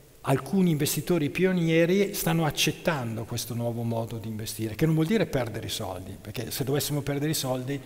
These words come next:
eh, non ci darebbe più soldi per il nuovo fondo e quindi, eh, si chiuderebbe così qui. Belle idee, bravi, pacche sulle spalle, ma non è quello che vogliamo fare. Quello che vogliamo fare è veramente cercare di fare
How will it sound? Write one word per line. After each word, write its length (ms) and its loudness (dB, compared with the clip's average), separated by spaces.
eh, 140 -10
non 160 -4
ci 100 -4
darebbe 300 -4
più 160 -4
soldi 320 -4
per 160 -8
il 80 -4
nuovo 240 -8
fondo 400 -4
e 60 -12
quindi, 640 -4
eh, 280 -12
si 180 -8
chiuderebbe 500 -6
così 300 -8
qui. 380 -4
Belle 340 0
idee, 420 0
bravi, 420 -4
pacche 280 -6
sulle 260 -6
spalle, 640 -8
ma 100 -4
non 140 0
è 80 6
quello 240 0
che 100 -4
vogliamo 320 -4
fare. 600 -8
Quello 220 2
che 100 2
vogliamo 340 4
fare 680 0
è 60 -4
veramente 520 2
cercare 480 0
di 100 0
fare 520 -2